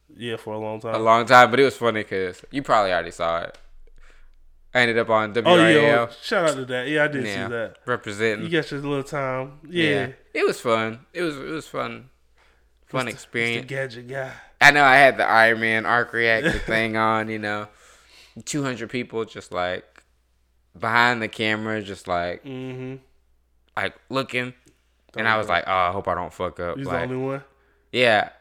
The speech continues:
Speaker 2: Yeah, I was like, "I hope I don't fuck this up." Like, 'cause, you know, they were asking me all these questions. I'm like, "I can't mess up any facts.
Speaker 1: Yeah.
Speaker 2: If I do, I lose all credibility."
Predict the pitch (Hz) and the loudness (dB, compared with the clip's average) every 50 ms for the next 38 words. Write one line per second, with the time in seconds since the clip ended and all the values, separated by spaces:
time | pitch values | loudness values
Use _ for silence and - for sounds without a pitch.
0 | _ - 123 127 120 120 120 120 117 101 101 104 113 123 123 117 101 101 98 98 | _ 2 6 6 6 6 6 4 2 2 2 2 2 2 0 0 0 0 -2 -4
1 | - - 107 101 98 - - 95 90 - 104 104 101 92 - - - 98 95 92 | -6 -4 -4 -4 -4 -6 -12 -12 -8 -2 -2 0 0 0 -4 -8 -4 -2 0 0
2 | 92 90 - _ - 117 113 110 127 120 117 117 120 120 85 117 120 - - 117 | 0 -2 -6 _ -2 -2 0 0 0 2 6 6 6 8 8 6 6 6 2 -8
3 | 104 101 95 92 92 90 87 - - - 107 98 95 - - 85 90 95 95 90 | -4 0 0 0 0 0 -4 -10 -6 -4 -2 -2 -2 -4 -8 -6 -6 -4 -2 -2
4 | 87 - - - 110 - - 113 98 90 95 92 - - 85 87 - 110 120 123 | -2 0 0 -2 -2 -2 -4 -8 -8 -6 -8 -10 -8 -10 -12 -10 -8 -8 -8 -8
5 | 117 - 113 107 104 104 - - 139 139 131 139 147 147 143 143 139 139 135 131 | -4 -2 0 0 0 0 -2 -6 -12 -10 -6 -4 -2 -2 0 -2 -2 -2 -4 -4
6 | 127 123 117 113 107 104 98 101 127 143 139 131 - 113 113 110 117 113 - 95 | -6 -6 -2 0 0 0 0 0 0 2 2 4 4 4 2 2 0 -2 2 4
7 | 110 117 113 - - 123 104 98 95 90 101 98 95 95 92 90 95 95 | 6 6 4 4 -2 -4 -4 -4 -4 -4 -4 -2 -2 -2 -4 -4 -6 -8